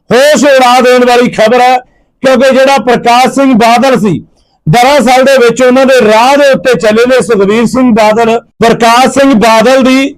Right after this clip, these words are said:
ਇੱਕ ਗੱਲ ਬੜੀ ਪ੍ਰਚਲਿਤ ਰਹੀ ਹੈ, ਪਿਛਲੇ ਲੋਕ ਕਈ ਜਾਣਦੇ ਵੀ ਹੋਣੇ। ਉਹ ਕਹਿੰਦੇ ਹੁੰਦੇ ਸੀ ਕਿ ਮੈਂ ਆਪਣੇ ਸਹੁਰਿਆਂ ਦਾ ਕੋਈ ਵੀ ਮੈਂਬਰ ਸਰਪੰਚ ਤੱਕ ਨਹੀਂ ਬਣਨ ਦਿੰਦਾ। ਤਾਂ ਇੱਥੇ ਬਿਕਰਮ ਸਿੰਘ ਮਜੀਠੀਆ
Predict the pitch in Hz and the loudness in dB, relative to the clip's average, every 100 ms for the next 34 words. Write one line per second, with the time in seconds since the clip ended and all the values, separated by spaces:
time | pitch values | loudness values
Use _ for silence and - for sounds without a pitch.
0 | - 247 254 214 240 269 247 240 285 240 | -4 -2 -2 0 2 2 2 0 0 0
1 | 233 233 226 240 262 226 233 254 254 233 | -2 0 0 0 0 0 0 -2 -2 -2
2 | 240 254 247 233 240 254 262 220 220 240 | 0 0 0 0 0 -2 0 0 0 0
3 | 262 262 214 185 139 101 _ _ _ _ | -2 0 -2 -2 -6 -10 _ _ _ _
4 | - 269 277 247 262 294 262 240 269 - | -2 -2 0 0 0 2 2 2 0 0
5 | 254 269 285 - 269 226 226 254 240 233 | 0 0 -2 -2 0 0 0 0 -2 -2
6 | 254 262 - - 226 277 285 247 175 - | -2 -2 -2 -2 0 2 0 0 -2 -4
7 | _ _ _ - 262 294 320 311 311 262 | _ _ _ -4 0 2 2 0 0 2
8 | 254 240 220 - - - - 240 240 254 | 2 0 0 -2 -8 -8 -2 -2 0 -2
9 | 220 254 240 - 247 233 214 190 170 147 | 0 0 -2 0 0 0 0 0 -2 -2
10 | 123 - _ _ _ 254 254 247 262 202 | -4 -6 _ _ _ -2 0 0 0 0
11 | 214 214 254 254 262 262 240 208 214 165 | 0 0 0 0 0 0 2 0 0 0
12 | 254 247 202 | 0 2 0